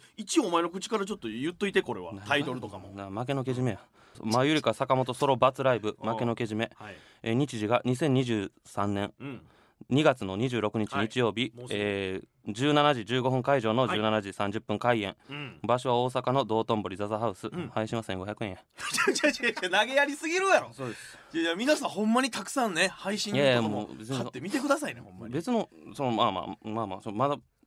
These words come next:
Speaker 2: まあ、
Speaker 1: え？
Speaker 2: もしかしたら、まあ、今から次第か。
Speaker 1: 何が？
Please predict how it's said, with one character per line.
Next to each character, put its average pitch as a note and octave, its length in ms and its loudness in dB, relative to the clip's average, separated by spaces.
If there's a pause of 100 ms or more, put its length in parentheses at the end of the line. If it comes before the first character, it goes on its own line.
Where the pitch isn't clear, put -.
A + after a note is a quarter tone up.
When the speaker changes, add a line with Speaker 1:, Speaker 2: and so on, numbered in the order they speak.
(160)
Speaker 2:
ま C#3+ 100 2
あ、 B2+ 40 2
Speaker 1:
え？ A2+ 40 2
Speaker 2:
も G#3 80 6
し - 60 -2
か - 80 4
し - 20 0
た C3+ 80 0
ら、 A2 100 2 (680)
ま E3 100 0
あ、 E3+ 60 -8
今 C#3+ 160 2
か B3+ 100 0
ら G#3+ 80 2
次 - 160 -10
第 G3+ 140 -4
か。 - 220 -14 (220)
Speaker 1:
何 C#3+ 140 -6
が？ A2 140 -12